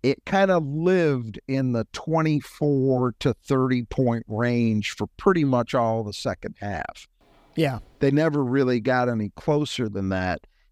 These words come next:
Speaker 1: And, and that to me was really impressive because God knows, you know, not just Michigan State, any team coming off a first half the level of that one,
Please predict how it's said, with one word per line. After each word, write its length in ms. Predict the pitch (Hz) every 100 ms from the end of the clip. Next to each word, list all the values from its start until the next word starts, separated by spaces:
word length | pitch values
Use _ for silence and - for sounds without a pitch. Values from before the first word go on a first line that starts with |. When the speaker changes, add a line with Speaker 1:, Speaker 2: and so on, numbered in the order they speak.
| _ -
Speaker 1:
And, 340 | 135 131 127 -
and 220 | 135 123
that 340 | 139 208 208 -
to 120 | 160
me 200 | 135 127
was 280 | 117 117 107
really 320 | 127 117 117
impressive 600 | 104 - - 110 - 107
because 320 | 107 110 107 -
God 340 | - 202 175 139
knows, 680 | 151 143 92 73 - - - _ _ _ _ _ _ _
you 120 | 127
know, 200 | 131 123
not 240 | 131 202 214
just 200 | 156 143
Michigan 360 | 147 - 123
State, 340 | - - 165 127 -
any 280 | 226 233
team 520 | 147 - 135 107 87 92
coming 280 | - 139 139
off 260 | 131 131
a 60 | 127
first 380 | - 139 127 -
half 280 | 131 117 -
the 100 | 120
level 500 | 123 117 120 110 -
of 160 | 120 -
that 280 | 139 143 -
one, 320 | 110 104